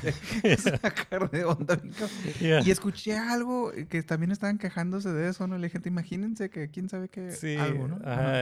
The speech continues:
Speaker 2: Entonces, eh, ya ves que sale este Chris Pine, que, que es el, el novio de Wonder Woman, que se murió
Speaker 1: Ajá.
Speaker 2: en la pelicu-, en la primera película.
Speaker 1: Que su alma regresa o
Speaker 2: Ajá,
Speaker 1: algo así,
Speaker 2: entonces,
Speaker 1: ¿no?
Speaker 2: en esta regresa,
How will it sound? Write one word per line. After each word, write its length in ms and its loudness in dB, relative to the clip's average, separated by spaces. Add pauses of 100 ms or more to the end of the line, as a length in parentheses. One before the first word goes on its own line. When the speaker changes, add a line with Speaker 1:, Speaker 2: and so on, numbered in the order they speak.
Speaker 2:
Entonces, 420 -6
eh, 160 -2
ya 100 2
ves 120 -2
que 100 -12
sale 240 0
este 280 -4
Chris 260 -4
Pine, 340 0
que, 580 -8 (160)
que 300 -6
es 140 -10
el, 400 -8 (360)
el 140 -8
novio 280 0
de 80 4
Wonder 260 0
Woman, 300 -2
que 100 -8
se 80 -6
murió 280 4
Speaker 1:
Ajá. 20 4
Speaker 2:
en 80 2
la 100 2
pelicu-, 420 -2
en 100 -4
la 80 -6
primera 280 -6
película. 480 -10
Speaker 1:
Que 140 -10
su 200 0
alma 280 0
regresa 480 -6
o 80 -4
Speaker 2:
Ajá, 20 -2
Speaker 1:
algo 120 0
así, 80 -2
Speaker 2:
entonces, 280 2
Speaker 1:
¿no? 60 2
Speaker 2:
en 80 2
esta 200 0
regresa, 840 -2